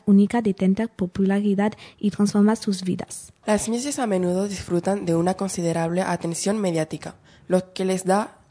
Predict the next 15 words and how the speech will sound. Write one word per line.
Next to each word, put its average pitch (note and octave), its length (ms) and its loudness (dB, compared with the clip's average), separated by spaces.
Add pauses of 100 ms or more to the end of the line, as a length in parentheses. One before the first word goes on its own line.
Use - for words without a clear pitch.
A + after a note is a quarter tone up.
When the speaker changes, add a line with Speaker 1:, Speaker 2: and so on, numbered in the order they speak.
(100)
Speaker 2:
acceso A3 640 -2
a F#3 80 2
oportunidades F3 800 -2
profesionales F3 760 -2 (320)
en F3 120 2
la F3 60 4
industria F#3 440 2
del G3+ 140 4
entretenimiento, D#3+ 760 -2 (400)
la F3+ 140 2
moda G#3 400 2
o F3+ 100 2
incluso F3 460 -2
la A3+ 100 0
política. E3 540 -8